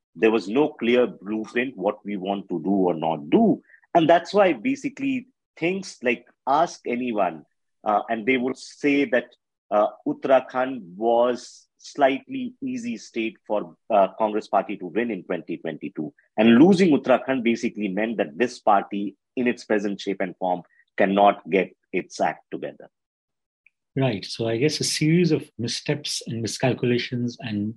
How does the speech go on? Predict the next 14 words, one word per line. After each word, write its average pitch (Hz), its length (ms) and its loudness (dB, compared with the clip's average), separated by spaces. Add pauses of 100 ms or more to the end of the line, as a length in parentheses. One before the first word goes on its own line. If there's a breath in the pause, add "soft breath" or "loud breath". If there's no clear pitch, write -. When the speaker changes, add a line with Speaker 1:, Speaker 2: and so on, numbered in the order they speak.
Speaker 2:
the 101 220 -12
critical 127 320 0
mistake 117 520 0 (200)
of 113 160 -6 (440 soft breath)
Speaker 1:
Hmm. 92 180 -4 (120)
Speaker 2:
focusing 110 460 -4
too 127 100 0
much 120 180 0
energy 101 560 2 (480)
on 107 200 -4
U 135 220 0
P, 123 280 -6
which 120 220 -4
was 107 420 0